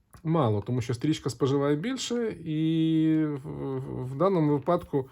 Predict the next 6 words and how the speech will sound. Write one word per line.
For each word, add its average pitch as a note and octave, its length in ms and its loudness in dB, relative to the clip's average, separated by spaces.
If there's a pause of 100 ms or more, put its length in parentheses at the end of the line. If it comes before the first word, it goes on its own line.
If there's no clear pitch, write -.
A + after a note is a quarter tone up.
(500)
отака, D3 640 4
е, C#3+ 140 -4 (580)
отакий C3+ 340 0
блочок D3+ 440 4
може D3 560 4
регулювати, C#3+ 840 4